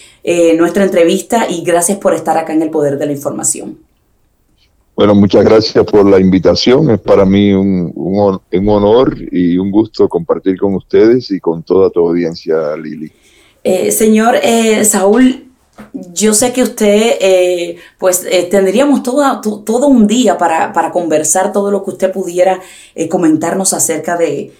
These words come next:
Speaker 1: de toda esta lucha en la que está la, la vieja nueva generación, eh, haciendo a favor de, de la libertad de, de nuestra Cuba.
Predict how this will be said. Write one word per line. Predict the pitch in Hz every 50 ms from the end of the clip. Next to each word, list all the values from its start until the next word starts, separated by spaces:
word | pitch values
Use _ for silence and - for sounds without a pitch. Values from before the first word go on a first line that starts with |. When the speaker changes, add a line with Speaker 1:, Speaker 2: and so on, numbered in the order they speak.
| _ _ _ _ _ _ _ _
Speaker 1:
de | - 160 151 151 165 165
toda | 165 165 160 180 196 202 190 180 151 147
esta | - - - 190
lucha | 170 175 185 202 202 208 208 175
en | 165 165 160 156
la | 156 156 151 -
que | - 156 151 151 - 147
está | 151 156 - - 165 170 175
la, | 180 180 170 165 160 - -
la | 156 160 156 147
vieja | 151 170 185 185 185 185 185 180
nueva | 180 165 165 170 175 175 175 185 180 175 180 175 170 170 175 202
generación, | 147 165 160 160 156 147 156 151 - - - 202 202 190 190 190 185 - - - - _ _ _ _ _ _ _
eh, | - 156 156 147 147 151 151 -
haciendo | - 151 - - 190 190 202 196 185
a | 175
favor | - 156 156 156 170 185
de, | 180 170 160 147 -
de | 151 160
la | 151 147
libertad | 147 147 147 147 135 131 - 170 170 170 165
de, | 165 156 147 123 104 104 104 - _
de | - 147 147 147 147 143 143
nuestra | 143 143 143 - 139 131
Cuba. | - - 202 196 170 156 131 131